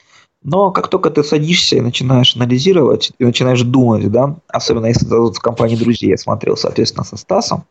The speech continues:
с Ромой, э, и вот сразу всплывают некоторые вещи, которые тебя, конечно, немножко подкашивают, особенно если сравнивать этот фильм с предыдущим его.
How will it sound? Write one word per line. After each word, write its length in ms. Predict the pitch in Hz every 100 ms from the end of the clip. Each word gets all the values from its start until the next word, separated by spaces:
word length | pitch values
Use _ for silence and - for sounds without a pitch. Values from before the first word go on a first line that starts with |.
| -
с 140 | -
Ромой, 380 | - 160 143 - -
э, 640 | 123 120 120 117 113 113 117 117 123 131 139 -
и 80 | -
вот 140 | 151 156
сразу 280 | 170 160
всплывают 460 | 139 - 156 160 151
некоторые 380 | 151 147 143 143
вещи, 240 | 160 -
которые 400 | - - 127 120
тебя, 280 | 117 113 123
конечно, 640 | 131 117 120 - 120 147 - _ - - _
немножко 640 | 127 123 123 143 - 139 - -
подкашивают, 600 | - - 131 123 117 104
особенно 340 | 110 135 123
если 180 | 120 -
сравнивать 540 | - 127 120 113 113
этот 180 | - 110
фильм 180 | - 113
с 80 | 110
предыдущим 640 | 113 113 110 110 - -
его. 360 | - - -